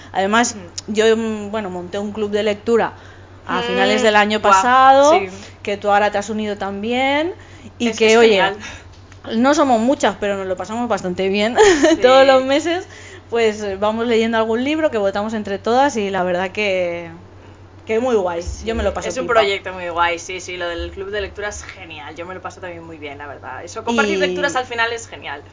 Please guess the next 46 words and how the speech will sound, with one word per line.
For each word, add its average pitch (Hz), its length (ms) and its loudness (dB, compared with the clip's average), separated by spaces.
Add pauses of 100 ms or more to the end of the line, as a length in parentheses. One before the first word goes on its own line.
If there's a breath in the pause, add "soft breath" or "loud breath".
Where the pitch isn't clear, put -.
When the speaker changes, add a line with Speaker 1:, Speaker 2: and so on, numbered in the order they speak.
Speaker 1:
es 208 160 -4
que 220 160 2
sí, 196 220 -6
es 190 120 -4
muy 220 180 -6
guay, 175 260 -6
la 180 120 -8
verdad 196 200 -4
Speaker 2:
Mm, - 40 -10
Speaker 1:
que 208 80 -8
es, 170 80 -12
Speaker 2:
sí. - 380 -16
Speaker 1:
no 214 140 -8
te 233 100 0
sientes 233 300 0
lo 220 80 2
que 214 80 4
decía 202 240 4
yo 196 100 2
antes, 190 220 -2
no 196 80 -6
te 202 100 -8
sientes 196 220 -6
tan 196 180 0
solo 208 340 0
<laughs> 285 960 4
cuando 339 200 4
Speaker 2:
<laughs> - 20 -
Sí. 320 40 2
Speaker 1:
acabas 302 280 4
un 262 160 2
libro, 277 320 8
en 254 100 0
plan, 247 240 6
"Dios 247 240 2
mío, 240 220 0
ahora 226 120 4
acabo 214 280 4
con 202 140 -4
mi 208 120 -2
vida", 208 300 2
pues 185 140 -8
por 196 120 -6
lo 202 120 -2
menos, 214 320 -6
Speaker 2:
Ya. 220 360 -6